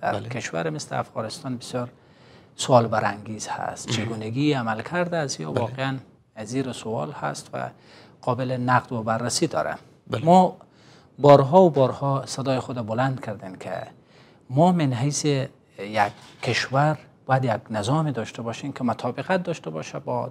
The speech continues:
Speaker 1: دنیای مدرن کنونی. حداقل ما، اه، نسبیت داشته باشین، اه،
Speaker 2: بله.
Speaker 1: بحث نسبی بودن مراعات بکنین. حالا ما به اون جایگاه نمیرسین، حداقل چیزایی که امروز،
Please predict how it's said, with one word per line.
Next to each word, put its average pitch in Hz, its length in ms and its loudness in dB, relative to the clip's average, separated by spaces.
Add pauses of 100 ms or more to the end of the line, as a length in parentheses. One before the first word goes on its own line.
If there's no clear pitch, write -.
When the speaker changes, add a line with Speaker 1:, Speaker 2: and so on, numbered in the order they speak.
Speaker 1:
دنیای 139 400 -2
مدرن 139 480 -2
کنونی. 156 440 -10
حداقل 135 680 0
ما، 165 240 -4 (800)
اه، 104 300 -2
نسبیت 180 600 8
داشته 127 320 -2
باشین، 151 480 0 (320)
اه، 117 180 -4
Speaker 2:
بله. - 140 -10 (560)
Speaker 1:
بحث 139 300 2 (340)
نسبی 139 280 0
بودن 139 380 4
مراعات 135 440 4
بکنین. 151 440 -4
حالا 123 180 -4
ما 127 160 0
به 123 100 0
اون 135 140 4
جایگاه 131 380 2
نمیرسین، 180 540 0
حداقل 117 460 0
چیزایی 143 400 -2
که 120 180 -6
امروز، 135 300 0